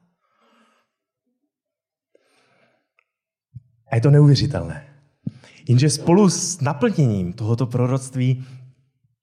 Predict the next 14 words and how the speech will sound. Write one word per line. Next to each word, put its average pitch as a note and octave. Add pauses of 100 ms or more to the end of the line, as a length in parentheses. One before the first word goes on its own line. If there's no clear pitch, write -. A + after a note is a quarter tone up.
(420)
jdou C3
ruku D3+
v C3
ruce D3+ (420)
i C3
mnohé B2+
ale. G2+ (2250)
A C3
první D#3+
z D3
nich F3 (1400)
je B2+
takové C#3+ (580)
docela F#3+